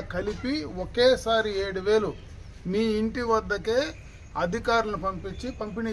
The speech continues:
చేయడం జరుగుతుందని చెప్పి ఆ రోజు చంద్రబాబు నాయుడు గారు ఏది చెప్పారో అది ఈ రోజు అమలు చేయడం జరిగిందని చెప్పి తెలియజేసుకుంటున్నాను. ఇదే కాదు, రాష్ట్ర వ్యాప్తంగా ఈ యొక్క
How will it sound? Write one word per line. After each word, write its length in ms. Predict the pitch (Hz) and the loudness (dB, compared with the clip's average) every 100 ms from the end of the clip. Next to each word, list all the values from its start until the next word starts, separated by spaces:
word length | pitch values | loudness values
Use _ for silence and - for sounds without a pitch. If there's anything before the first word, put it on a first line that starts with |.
| 196 | -2
చేయడం 220 | 190 190 175 | -2 -2 -4
జరుగుతుందని 520 | 175 165 175 170 170 | -4 -6 -6 -6 -6
చెప్పి 240 | 175 247 226 165 - - - - | -4 0 2 0 -4 -10 -10 -2
ఆ 20 | 180 | 2
రోజు 140 | 202 208 185 | 4 2 0
చంద్రబాబు 380 | 196 208 214 196 | -2 0 0 0
నాయుడు 180 | 190 185 | 0 2
గారు 120 | 180 170 185 | 2 2 0
ఏది 140 | 202 - | -2 -4
చెప్పారో 440 | 190 - 190 208 269 - 180 | -6 -2 2 4 4 2 -4
అది 160 | 190 202 190 | -4 -6 -2
ఈ 40 | 196 | 2
రోజు 180 | 214 220 170 | 2 2 -2
అమలు 200 | 202 214 196 | -2 0 0
చేయడం 220 | 190 180 | 0 -2
జరిగిందని 400 | 175 175 170 170 | -4 -4 -6 -2
చెప్పి 180 | 220 427 | -2 0
తెలియజేసుకుంటున్నాను. 720 | 226 196 170 - 156 139 120 - - - - - - - 180 | 2 2 0 -4 -8 -6 -8 -10 -16 -18 -18 -16 -16 -10 2
ఇదే 140 | 254 254 233 | 4 6 6
కాదు, 200 | 220 143 151 | 6 2 -2
రాష్ట్ర 340 | 165 208 - 214 214 | 0 -2 -2 2 2
వ్యాప్తంగా 500 | 214 208 196 208 247 247 - 277 - - - - - - - - - - - - - - - - - 208 | 2 -2 0 2 2 0 0 0 0 -8 -14 -16 -14 -14 -14 -14 -16 -18 -18 -16 -14 -14 -12 -8 0 4
ఈ 40 | |
యొక్క 140 | 220 | 4